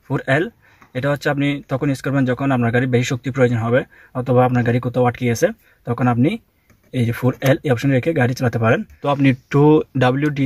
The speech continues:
থেকে ফোর এসি কীভাবে shift করবেন এবং ফোর এস থেকে ফোর এল এ কীভাবে shift করবেন, বিষয়টা লক্ষ্য করুন।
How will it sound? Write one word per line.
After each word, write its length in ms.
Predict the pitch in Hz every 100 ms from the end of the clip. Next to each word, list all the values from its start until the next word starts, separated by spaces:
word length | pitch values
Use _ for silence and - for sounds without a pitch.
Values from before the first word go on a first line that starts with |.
| 127
থেকে 240 | 143 165 175 190 _ _
ফোর 140 | - 139 139
এসি 160 | 123 123
কীভাবে 180 | 135 143
shift 160 | 139 -
করবেন 220 | 147 156 226 _ _ -
এবং 100 | 127 143
ফোর 120 | 135 139
এস 80 | -
থেকে 220 | 143 - 185 214 _ -
ফোর 120 | 135 -
এল 80 | 131
এ 20 | 123
কীভাবে 180 | 131 139
shift 140 | - -
করবেন, 200 | 147 208 156
বিষয়টা 220 | - 135
লক্ষ্য 140 | 127 127
করুন। 140 | 139